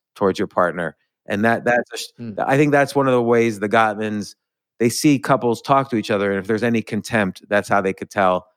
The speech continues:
Speaker 1: it's not gonna work out.
Speaker 2: What do you mean by contempt?
Speaker 1: Like, they're,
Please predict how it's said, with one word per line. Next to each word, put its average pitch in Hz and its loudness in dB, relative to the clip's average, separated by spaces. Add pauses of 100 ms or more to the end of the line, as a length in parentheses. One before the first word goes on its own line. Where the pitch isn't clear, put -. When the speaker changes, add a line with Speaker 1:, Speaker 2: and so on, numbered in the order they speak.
(140)
Speaker 1:
it's 95 -10
not 90 -4
gonna 92 -2
work 90 0
out. 87 0 (920)
Speaker 2:
What 170 -2
do 151 -2
you 135 0
mean 135 -4
by 110 -2
contempt? 101 -8
Speaker 1:
Like, 101 2
they're, 107 2